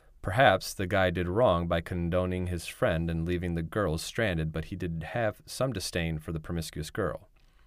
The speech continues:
The two friends would play video games and drink instead. They had a strong bond at the time. The guy's friend said, "Who needs those girls?"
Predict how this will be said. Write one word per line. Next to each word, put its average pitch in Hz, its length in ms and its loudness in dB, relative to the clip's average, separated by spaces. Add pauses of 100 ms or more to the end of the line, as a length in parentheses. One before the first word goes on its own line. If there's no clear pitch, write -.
(320)
The 90 80 -4
two 135 180 0
friends 95 320 2
would 95 140 -6
play 92 160 2
video 104 260 4
games 82 320 0
and 85 160 0
drink 92 240 0
instead. 78 480 -4 (600)
They 95 80 0
had 95 120 2
a 90 60 2
strong 98 640 2
bond 92 400 4
at 78 120 -2
the 82 60 -10
time. 78 380 -6 (640)
The 104 100 -6
guy's 104 280 4
friend 123 260 2
said, 82 320 -2 (420)
"Who 151 140 4
needs 127 240 2
those 76 240 -2
girls?" - 460 -10